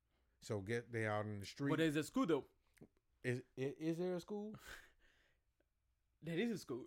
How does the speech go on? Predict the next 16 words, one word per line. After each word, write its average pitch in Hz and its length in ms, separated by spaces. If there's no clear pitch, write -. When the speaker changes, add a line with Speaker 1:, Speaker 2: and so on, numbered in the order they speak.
Speaker 1:
Right. 220 200
I'm 180 120
saying, 190 220
I'm 156 140
saying, 165 280
but 135 120
I'm 156 120
saying, 147 200
like, 120 220
they, 156 180
they're 139 180
probably 156 320
not 139 300
going 131 260
to 110 40
school. 110 480